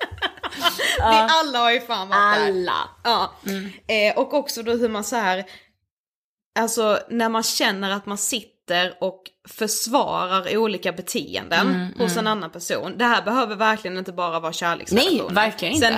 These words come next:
Speaker 2: Sen blir det typ att jag tänker när jag har liksom försvarat killar som har varit helt jävla sjuka i huvudet liksom, men som man inte har velat inse för att man typ redan tycker om dem.
Speaker 1: Nej, men jag har en så sjuk sak på just ämnet sen. Ja.
Speaker 2: Ja, men liksom så här, men när man själv får lite perspektiv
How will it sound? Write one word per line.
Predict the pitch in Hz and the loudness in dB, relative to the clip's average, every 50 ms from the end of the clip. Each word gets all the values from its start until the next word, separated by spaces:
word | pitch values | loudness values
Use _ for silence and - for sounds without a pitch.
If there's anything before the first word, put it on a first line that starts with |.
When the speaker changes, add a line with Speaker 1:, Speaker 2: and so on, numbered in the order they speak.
| 190 | 0
Speaker 2:
Sen | - 208 | -2 2
blir | 202 233 226 214 | 2 2 2 2
det | 196 226 | 0 0
typ | - 247 233 233 208 | -2 -4 -2 -2 -4
att | 202 196 - - - - | -4 -4 -6 -10 -10 -10
jag | - 214 202 233 185 160 180 175 | -6 -2 0 2 2 2 0 0
tänker | - 196 147 147 160 - 160 165 | -2 -2 -2 -2 -2 -2 -2 0
när | 185 196 | 0 0
jag | 185 165 165 | 0 0 2
har | 175 170 | 2 0
liksom | 175 170 - - 165 160 165 - - | 0 0 -2 -2 -2 -2 -4 -8 -8
försvarat | - 185 - - 202 160 151 156 165 165 | -8 -8 -2 0 2 2 2 0 -2 -2
killar | - 190 175 175 151 135 | -2 -2 -2 0 0 -2
som | - - 175 165 | -2 -2 -4 -4
har | 160 160 156 - - - - - 165 | -6 -6 -8 -16 -20 -20 -20 -10 -6
varit | 175 170 170 - - | -6 -6 -6 -6 -8
helt | 185 147 151 165 | -8 -8 -6 -6
jävla | 165 156 156 | -8 -8 -8
sjuka | 160 165 151 151 - | -8 -10 -10 -8 -8
i | 151 | -6
huvudet | 160 156 147 - - | -6 -6 -6 -6 -10
liksom, | - 80 - - 147 156 147 - - - - - - - | -12 -12 -8 -8 -8 -8 -8 -12 -16 -18 -18 -18 -16 -6
men | - 196 185 | -4 -2 -2
som | 180 180 | -2 -2
man | 185 160 170 | -2 -2 -2
inte | 175 170 180 | -2 -4 -4
har | 165 | -4
velat | 160 151 151 - | -4 -6 -6 -6
inse | - 165 160 170 170 - - 135 | -6 -6 -6 -6 -6 -6 -6 -6
för | - 165 | -6 -6
att | 160 - | -8 -8
man | 160 160 | -10 -10
typ | - 165 160 170 | -10 -10 -8 -6
redan | 170 160 147 131 151 | -6 -6 -6 -6 -10
tycker | 160 156 - 175 | -10 -4 -2 -2
om | 170 139 131 139 | -2 -2 -4 -2
dem. | 147 165 190 233 | -2 -2 0 0
Speaker 1:
Nej, | 208 208 226 254 | 2 2 2 2
men | 254 233 185 | 0 -2 0
jag | 196 196 170 | 2 4 4
har | 175 185 | 4 4
en | 190 | 2
så | 185 208 | 0 -2
sjuk | 196 - 202 175 170 - | -2 0 -2 -2 -2 -2
sak | - 165 151 - | -2 -2 -4 -2
på | - 180 | -4 -4
just | 160 160 156 - | -4 -4 -4 -6
ämnet | 160 139 143 120 113 | -8 -8 -8 -10 -12
sen. | - - - - | -12 -8 -2 0
Ja. | - 202 190 185 | 2 4 4 4
Speaker 2:
Ja, | 190 190 - - - - - - | 2 2 -2 -10 -16 -18 -18 -8
men | - 226 233 226 220 208 208 | -2 0 2 4 4 2 2
liksom | 214 208 208 - - 214 202 202 208 202 - _ _ _ _ _ | 0 -2 -2 -2 -2 -2 -2 -2 -6 -10 -12 _ _ _ _ _
så | - - 269 | -4 0 2
här, | 240 214 196 185 175 - - | 4 4 4 2 0 -4 -4
men | 220 226 220 | -2 0 0
när | 214 214 | 0 0
man | 214 208 208 | 0 -2 -4
själv | - - - 277 196 175 185 190 | -6 -2 0 2 2 2 0 -4
får | - - 254 240 | -6 -2 -2 0
lite | 214 196 196 - | 0 0 -4 -6
perspektiv | 190 - 208 190 - - 202 196 - - - - - - 180 214 226 226 240 | -8 -8 -8 -8 -6 -8 -10 -10 -8 -4 -4 -2 -2 0 0 0 0 -2 -6